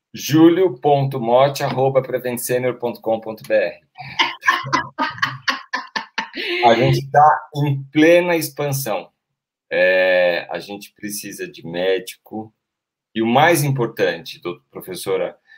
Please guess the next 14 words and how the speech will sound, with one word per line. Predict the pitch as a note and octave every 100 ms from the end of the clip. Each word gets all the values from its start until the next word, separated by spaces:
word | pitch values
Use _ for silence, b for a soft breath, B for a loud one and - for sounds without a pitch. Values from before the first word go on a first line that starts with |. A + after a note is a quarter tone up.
| b b b _ -
quando | - E3+ E3 D3+ C#3+
a | A#2
gente | G#2+ A2+ A2 -
efetivamente | C3+ C3+ B2+ A#2+ A2+ A2 A2
não | A2 G#2 -
precisa, | G2 F2+ - B2 A2+ G#2 E2 - _ _
o | G2
fato | - C3+ C3+
de | G#2+ -
ter | B2+ C#3
vindo | A#2 B2 A2+
de | G#2+
São | - G2 F#2
Paulo, | G#2 G#2 G2 F2 C#2